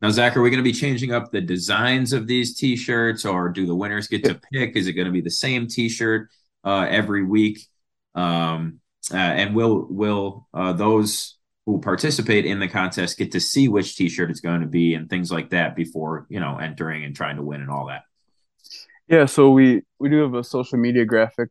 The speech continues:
Speaker 2: that, um, that'll be on our, uh, Facebook page that people can see that t-shirt. Last year,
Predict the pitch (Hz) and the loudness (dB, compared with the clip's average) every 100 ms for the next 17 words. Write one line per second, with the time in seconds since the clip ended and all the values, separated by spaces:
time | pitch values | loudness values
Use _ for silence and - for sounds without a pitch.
0 | - 110 107 - - 110 110 101 104 107 | -4 0 0 -2 -6 -6 -4 -4 -4 -4
1 | 131 _ - - - _ - 127 117 120 | -6 _ -20 -20 -20 _ 4 6 8 8
2 | 113 113 - - - - 135 120 117 113 | 8 6 2 -10 -8 2 6 6 6 4
3 | 117 127 _ 110 - - 127 - 120 - | 2 -2 _ -8 -4 0 0 2 -2 2
4 | 113 110 - 107 - 113 110 113 107 - | 2 2 2 -2 -2 -4 -2 -4 -4 -2
5 | 113 95 - 120 - 104 127 135 - 147 | 0 -2 -2 -2 0 0 2 2 2 2
6 | 143 135 | 2 0